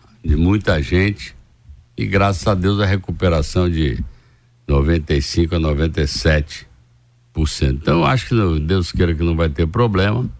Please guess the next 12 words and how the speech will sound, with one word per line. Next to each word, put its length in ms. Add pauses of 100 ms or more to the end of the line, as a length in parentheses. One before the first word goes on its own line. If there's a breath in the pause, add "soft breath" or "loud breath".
(600)
Ele 180
continua 520
com 140
o 60
maior 140
pique, 600 (960)
deve 260
ficar 580
uma 220
semana 560
no 120
Alvorada, 760